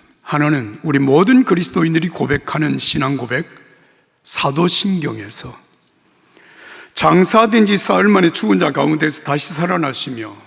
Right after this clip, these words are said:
라고 하는 이 말씀에 "장사된 지"라고 하는 말은 기록되지 않았을 것입니다.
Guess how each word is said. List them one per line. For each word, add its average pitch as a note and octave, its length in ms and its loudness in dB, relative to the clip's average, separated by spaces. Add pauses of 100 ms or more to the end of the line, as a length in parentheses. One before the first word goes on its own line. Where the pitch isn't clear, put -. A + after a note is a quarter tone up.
(160)
라고 C#3+ 200 -6
하는 D#3+ 220 -6
이 F#3 160 -2
말씀에 C3 920 -6 (360)
"장사된 D#3+ 1080 0
지"라고 - 1500 -4
하는 F3+ 200 2
말은 B2+ 360 -8 (680)
기록되지 C#3+ 640 -6
않았을 G#2+ 340 -14
것입니다. - 460 -20